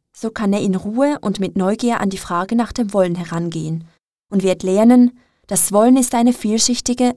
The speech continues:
matchentscheidende Ebene in unserer Persönlichkeit. Je mehr wir darüber wissen, desto besser kennen wir uns selbst.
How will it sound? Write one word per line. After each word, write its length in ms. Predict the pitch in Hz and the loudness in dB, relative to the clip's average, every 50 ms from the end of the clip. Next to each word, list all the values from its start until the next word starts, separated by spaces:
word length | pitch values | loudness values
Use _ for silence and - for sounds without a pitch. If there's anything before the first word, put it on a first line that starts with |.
| _ | _
matchentscheidende 1120 | - 185 175 180 - - - - - 226 220 - - 240 202 202 202 226 220 220 233 - - | -8 -8 -8 -8 -6 -4 -4 -2 0 0 0 0 0 0 -2 -2 0 0 -2 -2 -2 -2 0
Ebene 360 | 185 180 185 - 214 214 226 | 0 0 0 0 -2 -2 0
in 140 | - 226 214 | 0 0 0
unserer 340 | 202 196 196 233 220 226 226 | 0 0 -2 -2 -4 -4 -4
Persönlichkeit. 1000 | - 240 233 - - 196 180 170 165 165 165 - 185 165 160 160 165 - - _ _ _ _ _ _ _ _ _ _ _ _ _ _ _ _ _ _ _ _ _ _ | -4 -4 -4 -2 -2 -2 -2 -2 -4 -6 -8 -8 -6 -6 -6 -6 -8 -10 -12 _ _ _ _ _ _ _ _ _ _ _ _ _ _ _ _ _ _ _ _ _ _
Je 140 | - 190 185 | -2 0 2
mehr 240 | 196 208 233 254 | 2 4 2 2
wir 160 | 254 262 262 247 | 2 2 0 2
darüber 400 | 247 226 208 202 190 190 185 170 | 0 0 0 0 0 0 -2 0
wissen, 400 | 202 226 - - - 269 262 247 | 0 0 0 2 2 2 2 0
desto 280 | 220 208 - - 190 | -2 -4 -2 -4 -2
besser 340 | 170 - 285 277 - - 247 | -2 0 -2 0 0 -2 -4
kennen 280 | 247 - 214 202 208 214 | -4 -2 -2 0 0 0
wir 180 | 208 190 - | 0 -2 -4
uns 280 | 180 170 165 165 165 - | -4 -4 -2 -2 -2 -2
selbst. 520 | 190 190 190 170 160 - - - - - | -2 -2 -2 -2 -4 -6 -10 -10 -10 -14